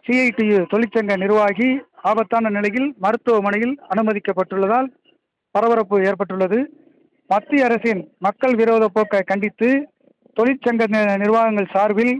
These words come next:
இன்று நாடு முழுவதும் பொது வேலை நிறுத்தம்,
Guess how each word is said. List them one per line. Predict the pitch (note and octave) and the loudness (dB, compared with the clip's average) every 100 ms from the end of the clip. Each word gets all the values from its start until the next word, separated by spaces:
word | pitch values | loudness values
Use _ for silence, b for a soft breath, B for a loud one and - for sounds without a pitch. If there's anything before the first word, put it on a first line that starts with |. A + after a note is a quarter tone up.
| - _ - | -6 _ -8
இன்று | G3+ A3+ A3+ B3 B3+ | -2 0 2 0 0
நாடு | - G3 A#3 | 0 0 0
முழுவதும் | A3+ A3 A3+ G#3+ F#3+ | 2 2 2 0 -2
பொது | G#3 A3+ | 0 2
வேலை | A3+ A3+ A#3 | 2 2 0
நிறுத்தம், | G#3+ A3 A#3+ B3+ | 0 -2 0 0